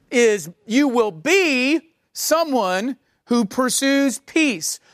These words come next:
someone who seeks it, someone who goes after that. That word pursue there is the same word. Uh, it's the same word to describe, like, Pharaoh when he was coming after the Israelites, when he was pursuing them, uh, as, as they were leaving, uh,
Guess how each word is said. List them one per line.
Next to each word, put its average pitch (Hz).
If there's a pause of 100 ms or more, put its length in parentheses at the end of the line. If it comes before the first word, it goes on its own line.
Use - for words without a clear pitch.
(200)
someone 285
who 233
seeks -
it, -
someone 254
who -
goes 262
after 247
that. 208
That 247
word 254
pursue 294
there 214 (220)
is 226
the 190
same 302
word. 294 (240)
Uh, 220
it's -
the 226
same 311
word 302
to 247
describe, 247
like, 196 (260)
Pharaoh 285
when 247
he 196
was 165
coming 269
after 269
the 226
Israelites, 262 (200)
when 233
he 233
was 185
pursuing 285
them, 277 (220)
uh, 202
as, 220
as 220
they 254
were 233
leaving, 233 (240)
uh, 185